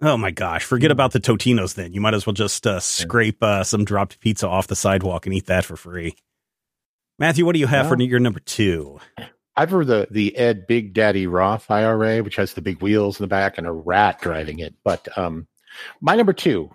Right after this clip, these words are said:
Speaker 2: is an important lesson for anyone to learn. This is an important lesson for you as a graduate, but it's also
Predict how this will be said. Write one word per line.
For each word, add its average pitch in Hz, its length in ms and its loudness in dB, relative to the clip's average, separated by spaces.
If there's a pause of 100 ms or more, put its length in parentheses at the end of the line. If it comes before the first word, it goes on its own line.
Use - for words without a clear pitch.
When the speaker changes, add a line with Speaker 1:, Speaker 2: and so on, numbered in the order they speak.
(880)
Speaker 2:
is 117 140 0
an 117 80 4
important 160 420 0
lesson - 300 -4 (280)
for 101 320 2
anyone 113 540 0
to - 160 -4
learn. 80 320 -4 (480)
This 120 200 2
is 120 120 0
an 117 60 2
important 156 420 2
lesson 139 260 0
for - 140 0
you 110 180 4
as 90 60 -4
a 95 80 -2
graduate, 110 640 0
but 127 100 -4
it's 143 120 -2
also 156 240 -2